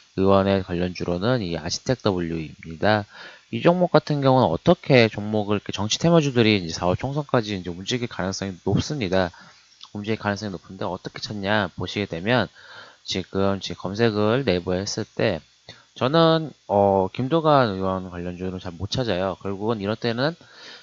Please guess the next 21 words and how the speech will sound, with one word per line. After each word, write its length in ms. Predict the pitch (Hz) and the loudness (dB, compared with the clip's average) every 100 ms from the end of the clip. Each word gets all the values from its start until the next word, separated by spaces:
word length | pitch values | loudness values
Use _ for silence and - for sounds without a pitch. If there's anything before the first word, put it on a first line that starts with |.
| _ | _
김두관 600 | - 143 180 185 170 127 | -4 0 2 6 6 6
의원, 460 | 101 107 147 185 190 | 2 4 4 2 -4
뭐 120 | 107 - | -6 -6
특징주, 460 | - - 175 151 | -8 -6 -6 -8
이렇게 560 | 92 82 - 131 117 110 | -10 -10 -6 0 2 2
김두관, 680 | - 110 123 117 143 180 175 | -2 -4 -2 2 2 2 -4
뭐 120 | 104 90 | -6 -2
관련주, 480 | 95 104 104 131 147 | 0 0 0 -2 -4
특징주 440 | - - 170 135 | -4 -8 -6 -6
찾으게 360 | - 143 151 131 | -6 -4 -2 -2
되면은 520 | 92 92 104 127 87 - - - - | -2 -4 -2 -4 -4 -12 -20 -20 -10
지금 260 | - 120 123 | -6 -2 -2
이천십칠 720 | 117 - 175 - - 208 202 | -2 0 0 -2 -2 0 2
년 100 | 170 | 2
삼월 320 | 160 202 175 | 2 0 2
이십칠 360 | 98 - 123 117 | 0 -2 0 2
일에 340 | 117 139 85 - _ _ _ _ - - | 4 4 2 -2 _ _ _ _ -8 -4
문재인 320 | 110 120 151 | -4 0 2
대통령이 440 | 139 - 120 110 | 0 -2 0 0
김두관 720 | - 104 110 151 117 95 92 87 | -2 -6 -2 4 6 4 0 -2
영-, 240 | 95 107 | -2 -2